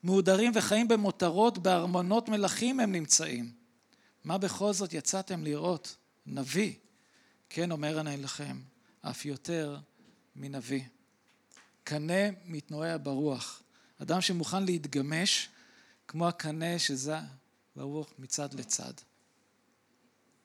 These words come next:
איש לבוש בגדים מעודנים, אחד שחי חיי מותרות, חי קרוב למלכים ונהנה ממעמד, כוח ועושר. וכשקראתי את זה, ראיתי תמונות של כמה אנשים כאלה.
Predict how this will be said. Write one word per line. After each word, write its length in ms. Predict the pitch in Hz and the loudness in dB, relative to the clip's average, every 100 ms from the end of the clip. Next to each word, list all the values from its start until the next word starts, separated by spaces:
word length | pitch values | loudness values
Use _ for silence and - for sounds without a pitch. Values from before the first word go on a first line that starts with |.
| _ _ _ _ _ _ _ _ _ - | _ _ _ _ _ _ _ _ _ 0
איש 220 | 208 202 | 2 6
לבוש 320 | 202 202 202 | 6 6 2
בגדים 400 | 165 170 160 196 | 4 0 2 2
מעודנים, 600 | 196 185 185 185 214 151 117 _ _ _ _ _ _ 143 | 6 6 6 4 4 2 -8 _ _ _ _ _ _ -6
אחד 260 | 165 180 | -2 0
שחי 340 | 190 170 175 190 | -2 -2 -2 -2
חיי 260 | - 160 180 | -2 -2 -2
מותרות, 760 | 185 - 156 160 185 - - - _ - - - - | -2 0 4 6 6 4 -4 -6 _ -20 -20 -16 0
חי 180 | 170 190 | 2 4
קרוב 300 | 190 185 180 | 4 4 4
למלכים 580 | 185 170 180 - 190 190 | 2 2 0 2 0 2
ונהנה 400 | 175 156 160 175 | 0 0 2 0
ממעמד, 680 | 175 165 151 147 160 170 - | 2 0 0 0 0 0 -2
כוח 280 | - 175 151 | -2 -2 -2
ועושר. 400 | 151 160 165 151 127 - - - | -4 -2 -2 -4 -6 -16 -12 -4
וכשקראתי 520 | 160 175 180 262 254 | -4 0 2 2 2
את 60 | |
זה, 220 | 185 196 214 - _ _ _ _ _ _ _ | 2 2 0 -6 _ _ _ _ _ _ _
ראיתי 320 | 113 233 254 | 6 6 6
תמונות 380 | - 180 190 202 | 0 0 2 2
של 120 | 180 160 | 0 -2
כמה 260 | 175 175 | -2 -2
אנשים 340 | 160 143 151 143 | 0 0 -2 -4
כאלה. 300 | 147 - | -8 -8